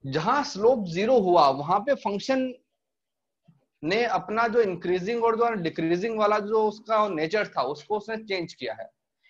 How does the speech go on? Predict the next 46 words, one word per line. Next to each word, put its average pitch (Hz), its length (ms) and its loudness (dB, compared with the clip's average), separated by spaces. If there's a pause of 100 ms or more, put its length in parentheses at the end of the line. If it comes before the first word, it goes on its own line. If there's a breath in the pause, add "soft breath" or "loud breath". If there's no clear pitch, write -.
(140 soft breath)
यहाँ 143 280 2
से 240 100 0
उसका 226 240 -2
increasing 233 500 0
वाला 208 200 4
nature 151 360 -2
था, 196 320 0
लेकिन 185 320 -4
इसके 196 260 -6
बाद 196 220 2
में 208 120 -6
कैसा 190 220 -2
बन 185 180 -4
गया? 202 100 0
decreasing 139 500 -4
वाला। 113 220 -10 (640)
इस 196 180 -2
point 220 320 0
की 220 80 -4
बात 190 260 2
करें, 151 200 -2
इसके 175 320 -4
इस 196 200 0
तरफ 220 220 -2
कैसा 208 160 -4
था? 220 120 0
अपना 220 460 0
decreasing 214 460 0
वाला 165 180 4
nature 135 340 -4
था, - 180 -8 (460)
लेकिन 156 200 0
यहाँ 156 260 2
पे 202 120 -2
आने 190 200 -2
के 190 80 -4
बाद 185 180 0
में 190 120 -10
कैसा 175 260 -4
हो 170 140 0
गया? 185 120 -6
increasing 139 500 -10
वाला 110 180 -6
nature - 300 -20
हो - 200 -20
गया। - 100 -20